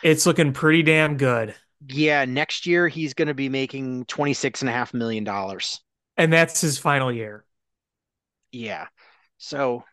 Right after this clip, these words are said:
Speaker 1: Do you think they work on an extension now or after next year?
Speaker 2: See, you're still in that predicament. Like, if you're the Lions, you say all the right things and you go, "Okay, well, that's our dude.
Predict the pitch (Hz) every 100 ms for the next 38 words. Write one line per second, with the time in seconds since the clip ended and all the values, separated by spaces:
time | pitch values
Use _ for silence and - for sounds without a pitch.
0 | _ - 185 208 214 180 151 175 175 160
1 | 143 - - 151 139 135 123 135 165 196
2 | 175 139 131 - - 147 147 135 139 -
3 | - 117 107 _ _ _ _ _ _ _
4 | _ _ _ _ _ _ _ _ _ _
5 | _ _ _ _ _ _ _ - - 185
6 | 190 240 - 320 330 220 165 - 147 151
7 | 120 95 82 _ _ _ _ _ 139 131
8 | 120 - _ _ _ _ 160 165 247 226
9 | 208 160 143 135 123 127 - _ _ _
10 | 151 165 - 208 160 143 131 120 - 120
11 | 156 233 - - 135 127 123 117 131 190
12 | 220 135 120 127 123 _ - 156 - 170
13 | 131 113 160 120 92